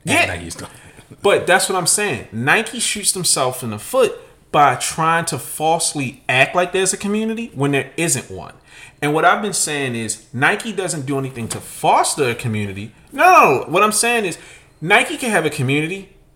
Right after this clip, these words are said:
Speaker 1: if they actually did stuff with the community.
Speaker 2: Yeah, bring back at Ni-, uh, bring back at Nike Store.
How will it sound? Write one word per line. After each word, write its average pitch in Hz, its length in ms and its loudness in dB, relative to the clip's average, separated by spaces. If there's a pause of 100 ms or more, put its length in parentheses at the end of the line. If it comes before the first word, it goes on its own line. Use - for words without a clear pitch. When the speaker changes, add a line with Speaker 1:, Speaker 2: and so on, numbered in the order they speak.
(140)
Speaker 1:
if 175 200 2
they 156 180 -2
actually 147 400 -2
did 143 320 0
stuff - 420 -4
with 143 260 0
the 110 80 -6
community. 104 640 -4 (1080)
Speaker 2:
Yeah, 294 160 -6
bring 117 260 -4
back 160 200 2
at 185 220 0
Ni-, 180 220 -6
uh, 123 80 -8
bring 151 280 -4
back 320 240 -4
at 175 180 -8
Nike 170 300 -2
Store. - 300 -8